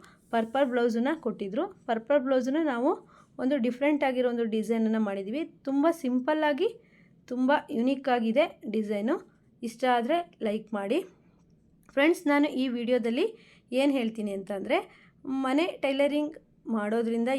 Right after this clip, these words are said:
ಏನು ಪ್ರಯೋಜನ, ಹಾಗೆ ಏನೆಲ್ಲ ಅನಾನುಕೂಲಗಳಿದೆ ಅಂತ ಹೇಳ್ತೀನಿ. ಹಾಗೆ ಶಾಪಲ್ಲಿ ಟೈಲರಿಂಗ್ ಮಾಡೋದ್ರಿಂದನೂ ಪ್ರಯೋಜನವೂ ಇದೆ, ಹಾಗೆ ಅನಾನುಕೂಲನೂ ಇದೆ. ಏನೆಲ್ಲ ಇದೆ ಅಂತ ಹೇಳ್ಬಿಟ್ಟು ನಾನು ಒಂದೊಂದನ್ನೇ ಎಕ್ಸ್‌ಪ್ಲೇನ್ ಮಾಡ್ತೀನಿ.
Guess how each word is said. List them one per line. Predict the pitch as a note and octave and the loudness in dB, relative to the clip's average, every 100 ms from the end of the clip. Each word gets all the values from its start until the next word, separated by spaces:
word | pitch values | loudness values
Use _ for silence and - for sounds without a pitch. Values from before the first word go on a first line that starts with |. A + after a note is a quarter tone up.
| A3+ | 0
ಏನು | A#3+ B3 | 0 0
ಪ್ರಯೋಜನ, | C4 C4 A3+ C#4 D#4+ | 2 2 0 0 0
ಹಾಗೆ | C#4+ A#3+ G#3 D#4+ A4+ - _ _ - | -2 -4 -2 -2 -2 -14 _ _ -4
ಏನೆಲ್ಲ | B3 C4+ C4+ C#4+ - | 0 2 0 -2 -2
ಅನಾನುಕೂಲಗಳಿದೆ | G#3+ A3 B3 C4 C4 A3+ G#3+ G#3+ G3+ | -2 -2 0 -2 0 -2 0 -4 -4
ಅಂತ | G#3 G#3 | -4 -4
ಹೇಳ್ತೀನಿ. | A3+ G3 F3+ A3 | -4 -4 -4 -4
ಹಾಗೆ | A3 B3+ B3+ A4 - - _ - | -2 -4 -4 -6 -8 -20 _ -8
ಶಾಪಲ್ಲಿ | C4+ C#4 C#4 D#4+ E4 | 2 2 4 2 2
ಟೈಲರಿಂಗ್ | D#4+ D4+ D4+ D4+ | 0 0 0 2
ಮಾಡೋದ್ರಿಂದನೂ | C#4+ D4 C#4+ C#4 C#4 D4 A4+ - _ _ _ | 2 2 0 0 2 2 0 -6 _ _ _
ಪ್ರಯೋಜನವೂ | B3 A#3 B3 C4 C4 C4+ C4+ | -6 -2 0 0 -2 -2 -2
ಇದೆ, | C4 D4+ F#4+ - - - _ | 0 -2 -2 -10 -20 -20 _
ಹಾಗೆ | - A3 C#4 | -6 -2 -2
ಅನಾನುಕೂಲನೂ | G#3+ G#3+ A3 A3 A3+ A3 A3+ C4+ | -2 0 0 -2 -2 -2 -2 -2
ಇದೆ. | A3 A3+ F4+ - - B3 | -2 -4 -4 -10 -16 -6
ಏನೆಲ್ಲ | B3+ D4 F4 F4 | -2 0 2 0
ಇದೆ | C4+ A#3+ | 0 0
ಅಂತ | B3+ A#3+ | 0 -2
ಹೇಳ್ಬಿಟ್ಟು | A#3 G3+ A3 | -4 -4 -4
ನಾನು | E4+ D4 A3+ | -2 0 0
ಒಂದೊಂದನ್ನೇ | G#3 A3+ B3 B3+ B3 | -2 -2 -2 -2 -4
ಎಕ್ಸ್‌ಪ್ಲೇನ್ | A3+ - A#3 A3+ | -6 -6 -2 0
ಮಾಡ್ತೀನಿ. | G3 F#3 A3+ | -2 -4 -4